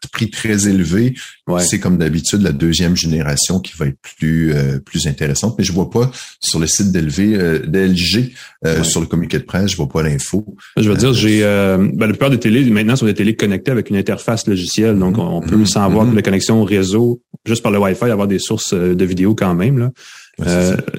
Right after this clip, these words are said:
Speaker 2: ou, ou la solution, c'est d'avoir un sélecteur H D M I qu'on met dans un cabinet qui a une seule sortie H D M I qui se branche au téléviseur ou à un projecteur ou ailleurs, qui
Speaker 1: C'est
Speaker 2: réduit
Speaker 1: ça.
Speaker 2: le nombre
Speaker 1: Je,
Speaker 2: de fils.
Speaker 1: je pense
Speaker 2: Mais
Speaker 1: que l'an passé, c'était, euh, Samsung qui avait lancé un télé avec un fil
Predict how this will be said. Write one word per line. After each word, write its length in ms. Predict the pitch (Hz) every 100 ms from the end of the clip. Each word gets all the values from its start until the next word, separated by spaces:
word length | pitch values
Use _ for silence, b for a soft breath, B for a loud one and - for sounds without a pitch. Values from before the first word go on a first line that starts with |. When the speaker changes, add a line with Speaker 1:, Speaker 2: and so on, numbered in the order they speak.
| - - -
Speaker 2:
ou, 300 | 135 131 139
ou 40 |
la 140 | 127 107
solution, 340 | 110 98 156
c'est 60 | 135
d'avoir 160 | 117
un 20 |
sélecteur 420 | 101 117 - 135 110
H 120 | 107
D 80 | 104
M 120 | 107
I 40 |
qu'on 120 | 127 110
met 60 |
dans 180 | 113 104
un 40 | 98
cabinet 440 | 104 98 104 160
qui 100 | -
a 100 | - -
une 180 | 139 123
seule 240 | - 127
sortie 300 | - 107 -
H 120 | 113
D 80 | 98
M 80 | 92
I 40 | 123
qui 100 | -
se 80 |
branche 260 | 98 107 -
au 80 | 107
téléviseur 480 | 113 90 95 110 104
ou 80 |
à 40 | 95
un 40 |
projecteur 460 | - 87 85 101 98
ou 60 |
ailleurs, 260 | 87 92 127
qui 120 | -
Speaker 1:
C'est 80 | 92
Speaker 2:
réduit 200 | 101 90
Speaker 1:
ça. 120 | 101
Speaker 2:
le 40 | 104
nombre 120 | 92
Speaker 1:
Je, 120 | 85
Speaker 2:
de 40 | 85
fils. 240 | 110 123 B B B
Speaker 1:
je 80 | B -
pense 160 | 110
Speaker 2:
Mais 80 | 170
Speaker 1:
que 40 | 90
l'an 200 | 92 92
passé, 420 | 87 80 - 110
c'était, 400 | - 80 - 90
euh, 420 | 85 85 82 78
Samsung 680 | - 85 80 - 85 87 82
qui 80 | -
avait 120 | 73
lancé 480 | 71 71 - 85 82
un 100 | 76
télé 300 | - 73 87
avec 220 | 82 80 -
un 200 | 95 92
fil 500 | - 87 85 82